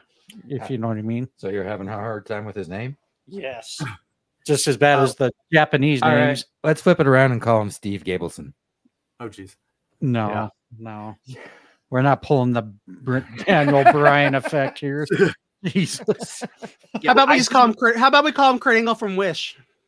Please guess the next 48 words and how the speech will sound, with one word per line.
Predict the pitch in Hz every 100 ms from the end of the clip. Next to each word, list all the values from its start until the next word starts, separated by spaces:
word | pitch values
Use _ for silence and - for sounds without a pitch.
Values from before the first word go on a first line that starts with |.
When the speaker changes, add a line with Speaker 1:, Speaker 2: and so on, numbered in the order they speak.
| _ _ -
Speaker 1:
Oh, | 165 156 135 127 120 117 113 110 - _ _ _ _ -
I | 127
think | 160 120
Speaker 3:
So | 131
Speaker 1:
Vader | 139 143 139
from | 190 131 131
Wish | 156 151
is | 123
gonna | 185 123 120 -
Speaker 3:
<laughs> |
kind | - 214 247
of | 151
in | 139
that | 139 - _ _ _
point, | - 156 147
I'm | 131 220
glad | 143 143 151 143
they | 139 135 127
took | - 147 139
that | 127 107
match | 123 113 113 127
more | 127 131 -
out | 117 113
of |
the | 110
ring | 95 104 98 95 95 _ _ _ -
and | 127 127
that | 120
they | 131 120
didn't | 104 139 127 110 98 _
do | 139 139
a |
lot | 123 117 123
of | 139
mat | 147 139
wrestling | 151 147 - 151
with | 143
that, | 156 147
because | 139 139 113 - 117
they | 165
gotta | 185
get | 143 147
rid | 156
of | 139
the | 127
Kurt | - 143 131 -
Angle | 123 127 110 117 110
Olympic, | 113 120 110 113